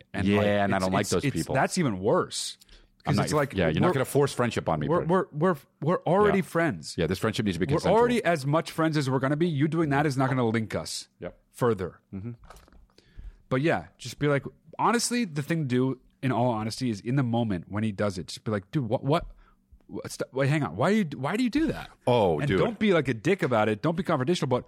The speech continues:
Speaker 1: be curious and be clear that you're curious.
Speaker 2: Get it. Get, you can do this with an oops button at chris lee dot com, or you can just get
Speaker 1: Wow.
Speaker 2: anything. Just ink anytime they do it. Just ink, ink,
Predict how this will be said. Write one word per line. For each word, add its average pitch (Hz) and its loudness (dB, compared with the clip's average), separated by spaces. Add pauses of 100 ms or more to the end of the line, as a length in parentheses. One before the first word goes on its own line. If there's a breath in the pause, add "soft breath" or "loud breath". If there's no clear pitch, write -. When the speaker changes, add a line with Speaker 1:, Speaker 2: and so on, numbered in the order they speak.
(260 loud breath)
Speaker 1:
be 131 -4
curious - -2
and 107 -4
be 107 0
clear 131 2
that 113 0
you're 92 -6
curious. 104 -2
Speaker 2:
Get 160 2
it. 151 -2
Get, 139 -2
you 131 2
can 123 0
do 127 2
this 127 2
with 110 -2
an 95 0
oops 107 0
button 120 -2
at - -6
chris - -4
lee 113 2
dot 95 2
com, 107 0
or 87 2
you 92 4
can 104 4
just 107 4
get 107 4
Speaker 1:
Wow. 104 4
Speaker 2:
anything. 113 0
Just 90 -8 (240 soft breath)
ink 196 -2
anytime 135 0
they 123 0
do 117 2
it. - -6
Just 101 -10 (100)
ink, 196 0 (120)
ink, 208 -2